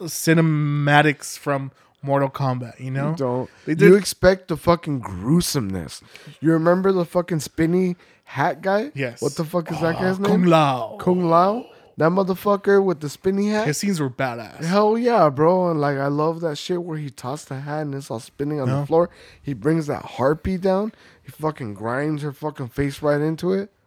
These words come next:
Speaker 2: Oh, mm,
Speaker 1: Beautiful.
Speaker 2: mwah.
Speaker 1: Yeah.
Speaker 2: Two thumbs up, bro. Five stars, four stars, <laughs> whatever the fucking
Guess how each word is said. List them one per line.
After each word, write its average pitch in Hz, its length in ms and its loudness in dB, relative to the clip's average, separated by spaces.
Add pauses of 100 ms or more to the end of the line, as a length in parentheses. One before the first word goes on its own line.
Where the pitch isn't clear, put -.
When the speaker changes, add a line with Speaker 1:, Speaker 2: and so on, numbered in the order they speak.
(140)
Speaker 2:
Oh, 123 300 4 (320)
mm, 143 280 -2
Speaker 1:
Beautiful. 131 400 -2
Speaker 2:
mwah. 107 260 -6 (260)
Speaker 1:
Yeah. 127 100 -6
Speaker 2:
Two 165 140 2
thumbs 107 400 0
up, 139 240 0
bro. 131 320 -4 (240)
Five 143 340 2
stars, 120 540 -2
four 147 300 0
stars, 156 600 0 (180)
<laughs> - 180 -20
whatever 139 440 0
the 123 80 -4
fucking 123 540 -6